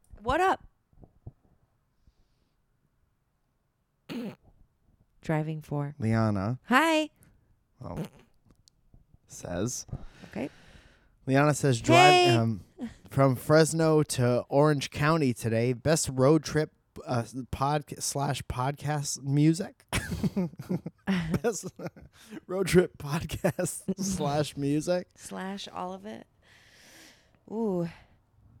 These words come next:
Speaker 1: We really enjoy listening to Chris D'Elia, his podcast, when, or this one.
Speaker 2: This is
Speaker 1: It's
Speaker 2: the one.
Speaker 1: coming, it's coming out soon.
Speaker 2: Yeah. Make sure you download this one.
Speaker 1: Um,
Speaker 2: There's no way to get that message to you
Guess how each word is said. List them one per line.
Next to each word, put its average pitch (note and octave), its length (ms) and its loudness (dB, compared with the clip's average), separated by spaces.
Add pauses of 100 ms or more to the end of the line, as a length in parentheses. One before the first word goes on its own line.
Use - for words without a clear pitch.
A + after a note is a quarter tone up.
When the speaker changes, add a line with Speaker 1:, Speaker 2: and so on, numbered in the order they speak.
(920)
Speaker 1:
We B3 140 -2
really C#4+ 320 0
enjoy F#3+ 280 2
listening E3+ 380 0
to - 80 -8
Chris D#3+ 240 2
D'Elia, D#3 560 0 (640)
his E3+ 220 4
podcast, D#3 640 -4
when, D3+ 480 -4 (1040)
or F3 140 -4
this G3 260 -6
one. D3 320 -6 (460)
Speaker 2:
This C3+ 200 0
is A#2+ 80 -4
Speaker 1:
It's F#2 80 -8
Speaker 2:
the G#2+ 60 -4
one. G2 220 -4
Speaker 1:
coming, F#2+ 240 -8
it's - 140 -16
coming E3+ 340 -10
out F#3 180 -12
soon. F3 360 -12 (240)
Speaker 2:
Yeah. A#2 240 0 (1120)
Make A2+ 180 -2
sure A2 140 -2
you G#2+ 60 0
download G#2+ 420 -2
this A2 220 -4
one. F#2 200 -8 (180)
Speaker 1:
Um, E3 840 -2 (400)
Speaker 2:
There's B2 200 -2
no A#2 200 0
way A#2 120 -2
to A2 60 -4
get G#2+ 200 -4
that A2 140 -4
message G#2+ 440 -12
to G2+ 100 -14
you F#2+ 200 -10